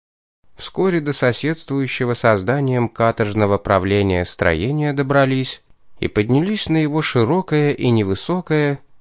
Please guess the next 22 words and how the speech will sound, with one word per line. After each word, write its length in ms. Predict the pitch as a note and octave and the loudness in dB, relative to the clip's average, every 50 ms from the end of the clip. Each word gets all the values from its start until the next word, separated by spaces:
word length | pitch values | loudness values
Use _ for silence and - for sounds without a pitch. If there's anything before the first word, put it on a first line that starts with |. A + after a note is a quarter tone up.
| - | -12
в 140 | - F2 F2 | -10 -8 -8
две 220 | D2+ F2+ B2+ F3+ F3+ | -6 -4 -4 -6 -6
ступеньки 640 | - - - - - - C#3 D#3+ E3 D3+ - - | -6 -6 -6 -6 -4 -2 -2 -2 -2 -2 -4 -6
всего 380 | C3+ - - - B2+ A2+ A#2+ B2 | -8 -6 -6 -4 -4 -2 -2 -2
крыльцо, 680 | - - A2+ A2 G#2+ G#2+ G2 - - G2+ E2+ D2+ D2+ - _ _ _ _ _ _ | -2 -2 -2 0 0 -2 -2 -4 -4 -2 -2 -2 -4 -8 _ _ _ _ _ _
и, 100 | - G2+ | -2 2
миновав 480 | F#2+ F#2+ F#2+ G2+ G#2 A2 A2+ A#2 A2 - | 2 4 4 4 4 2 2 0 0 -2
широченную 800 | - - G2+ F#2 F#2+ F#2 - - A2+ G#2 G2 F#2+ F#2 F#2 E2+ E2 | -2 0 2 2 2 2 2 2 2 2 2 2 2 0 -2 -2
дверь, 320 | E2 D#2+ G2 C3 D#3+ D3 | -4 -4 -2 -2 -2 -2
зашли 420 | C3 A2+ A2+ G#2 G2 - - G#2 A2 | -2 0 0 0 0 -2 -2 -2 -2
внутрь, 500 | G#2+ A2+ A#2 A#2 G#2 F2+ - - - - - _ _ _ _ _ - | 0 0 2 2 0 0 -4 -8 -12 -12 -14 _ _ _ _ _ -2
очутившись 800 | G2 G#2 G2+ - D3+ D#3+ - G#3 G#3+ G3 - - F3 - - D3 | 0 0 0 0 -4 -4 -4 -4 -6 -6 -6 -6 -8 -6 -2 0
в 80 | C#3+ | 2
огромном, 720 | C3+ B2 A2 A#2 C#3 F#3+ G3 D#3+ A#2 G2+ F2+ D#2 C2 - - - _ - - | 2 2 2 2 0 2 2 2 2 2 2 0 -2 -6 -12 -18 _ -16 -10
чуть 300 | - - - E3+ E3 - | -6 -4 -2 -2 -2 -2
ли 100 | D#3 D3+ | 0 0
не 120 | D3+ D3 | 2 2
на 140 | C#3+ C#3 B2+ | 2 0 -2
все 260 | - - - C#3 C3 | -2 -2 -2 -2 0
это 320 | - B2+ B2 - B2 A2+ | 0 -2 -2 0 0 -2
здание 560 | G#2 F#2+ F2 A2 A2 A2+ A2 G#2 G2 F#2 F2+ D#2+ | -2 0 2 2 2 4 2 2 2 0 0 0
зале, 480 | D#2 F2+ A#2+ D3+ D#3 D3 D3 D3 D3 | 0 0 0 2 2 0 0 -2 -2